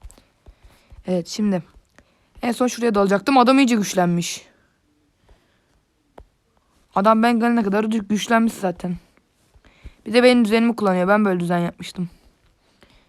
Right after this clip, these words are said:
Köpek zürriyetsiz, zürriyetsiz. Şimdi hemen koşturalım şunları. Geçin, geçin bakalım. Geç, geç, geç, geç, geç.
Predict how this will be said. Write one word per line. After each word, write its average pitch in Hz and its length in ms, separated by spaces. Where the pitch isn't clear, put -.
Köpek 185 320
zürriyetsiz, 214 760
zürriyetsiz. 185 1160
Şimdi 185 160
hemen 190 260
koşturalım 180 680
şunları. 180 340
Geçin, 190 360
geçin 180 240
bakalım. 175 280
Geç, 175 160
geç, - 140
geç, - 140
geç, - 160
geç. - 220